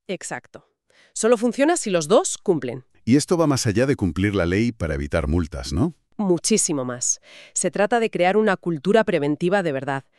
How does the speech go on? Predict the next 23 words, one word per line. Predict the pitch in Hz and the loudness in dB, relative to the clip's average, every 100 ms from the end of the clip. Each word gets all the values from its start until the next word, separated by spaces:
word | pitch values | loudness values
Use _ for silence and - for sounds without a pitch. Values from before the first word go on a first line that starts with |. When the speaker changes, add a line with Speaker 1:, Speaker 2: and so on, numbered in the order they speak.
| _ _ _ | _ _ _
Speaker 1:
que | - | -2
la | 151 | -2
seguridad | 143 139 139 160 208 208 | -2 -4 -2 0 0 0
no | 180 | 0
sea | - 190 | 0 0
vista | 170 180 196 | 0 -2 -4
como | - 160 147 | -2 0 0
un | 151 151 | 0 -2
rollo | 120 165 208 131 131 - - | 0 0 0 -4 -6 -18 -4
o | 156 | 0
un | 151 | 2
gasto, | 175 214 - 139 - _ _ | 0 -2 -4 -10 -10 _ _
sino | - 185 170 | 0 2 2
como | 170 160 | 2 2
algo | 185 214 | 2 2
esencial, | 226 - 147 143 170 143 120 - _ _ | 0 0 -2 -2 -2 -2 -4 -16 _ _
un | 220 202 | 0 2
valor. | 156 127 123 - _ - - | 0 -2 -8 -14 _ -18 -2
Speaker 2:
Integrado | 87 82 90 95 110 | 0 2 2 4 4
en | 113 | 2
el | 98 | 2
trabajo | 92 92 95 | 0 0 0
diario. | 85 101 73 60 | 0 0 -2 -8